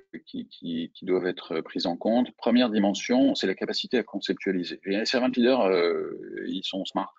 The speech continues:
quoi. C'est, euh, c'est aussi des gens qui sont, euh, c'est aussi des gens qui savent prendre du recul.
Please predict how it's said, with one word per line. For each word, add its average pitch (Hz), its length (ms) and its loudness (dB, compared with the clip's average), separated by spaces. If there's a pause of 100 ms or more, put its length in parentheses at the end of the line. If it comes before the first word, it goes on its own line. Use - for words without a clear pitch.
quoi. - 160 -18 (400)
C'est, 82 460 -4
euh, 80 140 -4 (560)
c'est - 160 0
aussi 87 260 2
des 117 140 6
gens 110 240 4
qui 107 160 0
sont, 95 440 -2
euh, 85 160 -4
c'est - 140 -6
aussi 92 220 0
des 123 100 6
gens 120 140 2
qui 110 100 -8
savent - 240 -2
prendre 135 300 4
du 113 80 4
recul. 120 360 4